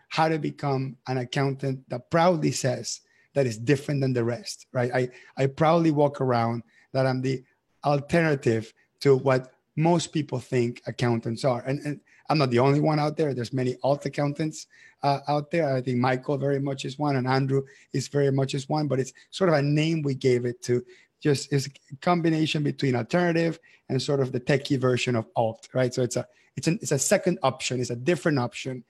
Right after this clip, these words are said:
It's, it's, uh, it's, it's something new, uh, refreshing. And there was, there's many things that I learned i-, in, in, uh, in my lifetime.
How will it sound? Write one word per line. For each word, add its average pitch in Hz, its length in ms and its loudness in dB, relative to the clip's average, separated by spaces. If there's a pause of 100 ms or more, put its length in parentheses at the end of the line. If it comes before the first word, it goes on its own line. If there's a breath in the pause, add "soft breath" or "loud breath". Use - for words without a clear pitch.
(280)
It's, 135 360 0
it's, 135 320 0
uh, 120 340 0 (360)
it's, 135 240 2
it's - 380 -2 (320)
something 151 400 -2
new, 147 220 0 (420)
uh, 143 120 2
refreshing. 135 500 0
And 131 120 0
there 143 100 2
was, 165 220 -2 (300 soft breath)
there's 147 140 0
many 202 180 6
things 185 220 2
that 151 100 0
I 147 60 2
learned 139 480 2
i-, 127 200 -6
in, 131 320 -2
in, 127 220 -2
uh, 120 240 -2 (400 soft breath)
in 147 120 2
my 139 100 4
lifetime. 123 600 0